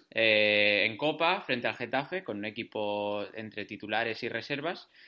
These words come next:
el Alavés afronta el duelo frente al Valencia con la necesidad de sumar algo positivo frente al equipo más en forma de la Liga, sin duda. De Biasi cuenta con la baja segura de Medrán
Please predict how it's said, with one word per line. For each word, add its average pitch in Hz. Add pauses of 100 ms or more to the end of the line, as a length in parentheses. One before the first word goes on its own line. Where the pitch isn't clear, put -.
(300)
el 117
Alavés 120
afronta 143
el 113
duelo 139
frente 123
al 113
Valencia 127
con 107
la 104
necesidad 107
de 127
sumar 110
algo 135
positivo 123 (460)
frente 127
al 113
equipo 117
más 127
en 139
forma 139
de 117
la 90
Liga, 92
sin 92
duda. 98 (880)
De 120
Biasi 127
cuenta 151
con 120
la 110
baja 117
segura 120
de 113
Medrán 147